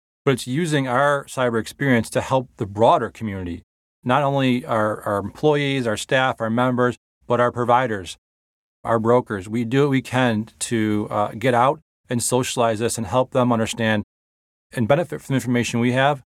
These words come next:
to help protect themselves. And, and that's something that our organization feels strongly about, and we continue to drive forward.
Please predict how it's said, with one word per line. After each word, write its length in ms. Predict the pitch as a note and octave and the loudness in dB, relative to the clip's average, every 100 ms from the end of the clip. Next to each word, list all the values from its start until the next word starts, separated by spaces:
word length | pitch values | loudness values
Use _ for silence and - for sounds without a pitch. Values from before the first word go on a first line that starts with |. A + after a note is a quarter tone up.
| - | -8
to 100 | - | -2
help 200 | C3+ - | -2 -2
protect 340 | A2+ B2 - | -2 -2 -2
themselves. 600 | A2+ F#2 A2+ G2+ F#2 F#2 | -6 -4 0 0 -2 -6
And, 220 | A#2 A2+ | -6 -4
and 160 | A#2 A2+ | -2 0
that's 140 | A#2+ | 0
something 340 | - B2 A#2+ A2+ | -2 -2 -2 0
that 120 | A2+ | 2
our 140 | A2+ | 2
organization 500 | B2+ A2 A2 A2 - | 0 -2 -2 -2 -4
feels 220 | G2+ A#2 | -4 -4
strongly 260 | - A#2 B2 | 0 0 0
about, 280 | B2+ B2+ B2 - _ _ | 2 2 2 -6 _ _
and 60 | - | -4
we 80 | A#2+ | -2
continue 300 | G#2+ B2 A#2 | -2 0 0
to 80 | G2+ | 0
drive 220 | F#2+ F#2 | -2 -2
forward. 360 | - F2+ E2 | -2 -2 -2